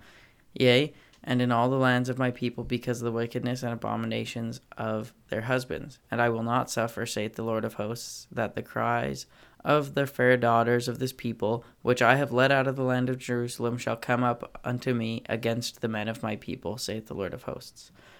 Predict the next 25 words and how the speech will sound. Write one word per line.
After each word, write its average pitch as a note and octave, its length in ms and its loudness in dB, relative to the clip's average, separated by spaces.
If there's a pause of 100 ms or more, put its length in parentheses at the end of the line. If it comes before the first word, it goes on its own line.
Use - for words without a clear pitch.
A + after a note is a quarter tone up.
(140)
For C3 120 2
they B2+ 140 8
shall A#2+ 220 2
not A#2+ 240 4
lead C#3 160 2
away B2+ 260 2
captive A#2 640 -2
the B2+ 80 0
daughters A#2 480 2
of B2 100 -4
my B2 160 0
people A2+ 360 -4
because A2 420 -2
of A#2+ 220 -4
their A2+ 340 0 (400)
tenderness, A#2+ 720 -2 (280)
save C3 460 4
I A#2 180 0
shall A2+ 220 -4
visit B2 320 0
them A2+ 160 0
with A2+ 160 -4
a A2 60 -6
sore A#2+ 320 0
curse, - 460 -8